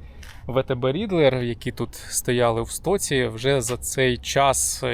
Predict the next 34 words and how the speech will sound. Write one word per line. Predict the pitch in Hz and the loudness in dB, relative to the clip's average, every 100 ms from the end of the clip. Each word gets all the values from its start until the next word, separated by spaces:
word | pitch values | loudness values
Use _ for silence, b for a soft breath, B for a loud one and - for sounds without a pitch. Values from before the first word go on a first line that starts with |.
| 113 | -2
я | 120 117 113 110 | 2 4 6 4
доволі | 107 117 120 | 2 0 0
багато | 117 123 123 113 | 2 2 0 -2
покатався | 120 - 120 - - | -6 0 0 0 -4
на | |
велосипеді, | 117 131 143 - 220 170 135 | -2 -2 -2 2 2 2 2
в | |
мене | 123 123 | 2 0
вже | 110 | -2
склалася | 110 - 127 117 - 113 B B B B B B | -6 2 4 4 2 0 B B B B B B
така | - 120 | -4 -2
своєрідна | 123 131 131 123 123 | 4 4 4 2 2
картина | 135 135 - 214 196 165 151 - - | 2 0 2 4 4 4 2 -8 -8
про | 143 | -4
ці | 143 - 151 139 - | -2 0 2 0 0
покришки. | 135 135 156 - - | -2 0 0 -2 -2
Я | 123 117 123 | 0 2 2
хочу | - 127 - | 0 -6 -4
поділитися | 127 117 139 147 123 - 120 | -4 0 2 0 0 -4 -2
з | |
вами | 113 135 120 | 4 4 4
своїми | - 120 120 | -2 -2 -2
враженнями, | 123 185 220 202 156 131 | 2 2 4 2 0 0
тому | 123 131 | -2 -6
що | - 131 | 0 0
я | 127 - - | 0 -6 -2
повноцінно | - 139 147 - 170 143 | 2 4 4 2 2 2
відкатав | 123 - 143 - 123 | 0 -2 -2 2 2
три | - 143 | 2 -2
сезони, | 151 143 147 214 214 156 | -2 -2 2 2 0 -4
це, | - | -6
можна | 127 127 | -8 -8
сказати, | - 127 127 127 | -8 -2 0 0
е, | 120 | -2